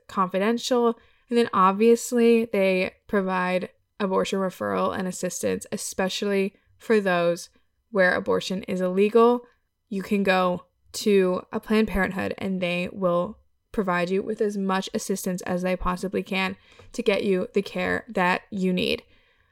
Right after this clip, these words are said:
Um, I'm from Wisconsin, and it is completely illegal to have an abortion here, and it is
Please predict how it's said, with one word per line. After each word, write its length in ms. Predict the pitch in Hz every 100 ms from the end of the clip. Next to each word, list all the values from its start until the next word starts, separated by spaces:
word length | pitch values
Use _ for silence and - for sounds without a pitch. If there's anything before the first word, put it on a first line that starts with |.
| -
Um, 240 | 202 185 -
I'm 240 | 196 185
from 200 | 196 185
Wisconsin, 680 | 180 - 247 320 - 392 381
and 180 | - 214
it 140 | 202 202
is 140 | 196
completely 520 | - 208 302 - 285
illegal 460 | 277 277 269 269 269
to 180 | - 262
have 160 | 247
an 60 | 247
abortion 640 | 254 254 247 - 247 240 -
here, 400 | - 269 254 240
and 240 | - 190 190
it 140 | 202
is 180 | 208 202